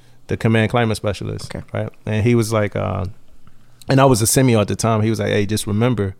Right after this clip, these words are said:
Speaker 1: these the same people that rank you, you know, write your eval, stuff like that." That was, that was serious,
Speaker 2: Yeah.
Speaker 1: you know?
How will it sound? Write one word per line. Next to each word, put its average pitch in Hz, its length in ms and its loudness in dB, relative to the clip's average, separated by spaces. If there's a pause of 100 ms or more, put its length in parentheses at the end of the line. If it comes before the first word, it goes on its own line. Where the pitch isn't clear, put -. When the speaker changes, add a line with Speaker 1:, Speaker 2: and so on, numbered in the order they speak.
(440)
Speaker 1:
these 110 220 2
the 98 60 -4
same 104 300 0
people 101 320 -4
that 98 220 -4
rank 104 300 -2
you, 107 260 -4
you 104 160 -6
know, 101 140 -4
write 101 300 -4
your 98 140 -4
eval, 104 460 -4
stuff - 240 -4
like 98 180 -6
that." - 320 -2 (360)
That 107 160 0
was, 92 200 -6 (100)
that 107 180 -2
was 92 120 -4
serious, 101 640 -2 (120)
Speaker 2:
Yeah. 90 140 -6
Speaker 1:
you 95 40 -6
know? 113 220 -4